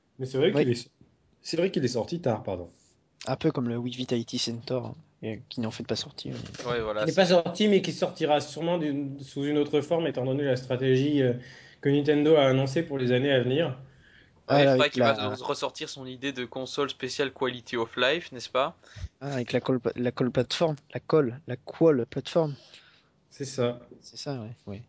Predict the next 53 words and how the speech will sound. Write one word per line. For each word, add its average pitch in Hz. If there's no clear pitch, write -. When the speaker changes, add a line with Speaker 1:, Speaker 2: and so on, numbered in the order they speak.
Speaker 2:
Oui, 175
c'est -
très 143
probable, 160
oui. 123
Effectivement. 131
Mais 131
ils 127
avaient 139
annon-, 151
enfin, 139
le, 135
je -
crois 170
qu'ils -
avaient 131
annoncé 135
des 143
jeux, 180
hein, 175
qui 147
allaient 139
utiliser 143
le 131
Wii, 131
le 131
Wii 131
Vitality 123
Center, 123
hein. 117
Speaker 3:
Oui, 131
il 143
y 127
avait 117
un 120
jeu 123
en 123
Cursed 127
Mountain, 127
un 123
truc 117
comme 113
ça. 139
Speaker 2:
<clears throat> 156
Speaker 3:
Ah, 113
un 123
jeu 131
de, 131
de, 117
de 123
survie 120
en 123
montagne. 110